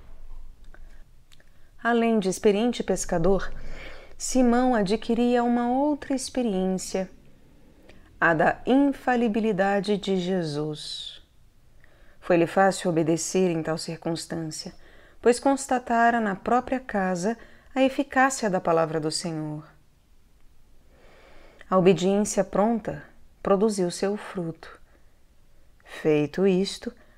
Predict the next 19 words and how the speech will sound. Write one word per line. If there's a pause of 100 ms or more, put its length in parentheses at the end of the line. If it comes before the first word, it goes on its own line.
(160)
apanharam
peixes
em
tanta
quantidade (460)
que
a
rede
se
lhes
rompia. (1400)
Acenaram
aos
companheiros, (340)
que
estavam
na
outra
barca,